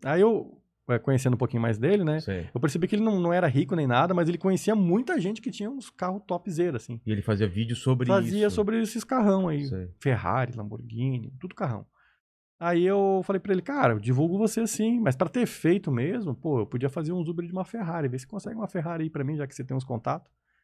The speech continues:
Speaker 1: Aí ele, "Ah, consigo, descola uma Ferrari pra você."
Speaker 2: Caramba.
Speaker 1: Aí é, é uma história bem interessante dessa Ferrari, é que ela não, ela, assim, ela foi surrupiada.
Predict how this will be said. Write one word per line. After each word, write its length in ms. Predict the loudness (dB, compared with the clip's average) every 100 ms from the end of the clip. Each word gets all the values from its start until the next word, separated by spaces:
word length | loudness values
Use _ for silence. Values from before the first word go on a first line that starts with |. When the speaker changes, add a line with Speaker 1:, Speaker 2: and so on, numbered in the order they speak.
| _
Speaker 1:
Aí 100 | -4
ele, 80 | -2
"Ah, 100 | -2
consigo, 480 | -2 -4 -2 -4 -4
descola 280 | -6 -4 -4
uma 100 | -2
Ferrari 260 | -4 -4
pra 120 | -4 -6
você." 320 | -4 -6 -8 _
Speaker 2:
Caramba. 1120 | -12 -10 -8 -8 -10 -10 -6 -4 -4 -4 -6 -10 -6
Speaker 1:
Aí 240 | -2 4
é, 320 | 4 4 2
é 40 | 0 2
uma 140 | 2
história 280 | 4 4 4
bem 160 | 4
interessante 480 | 2 2 4 4 2
dessa 200 | 0 0
Ferrari, 520 | 0 2 4 4 2 -2
é 100 | -4
que 120 | 0
ela 140 | 0 0
não, 140 | -2 -2
ela, 100 | -2
assim, 400 | -2 -6 -6 -10 -18 _ _ _ _ _
ela 80 | -2
foi 120 | 0
surrupiada. 720 | 2 0 -2 0 2 2 -4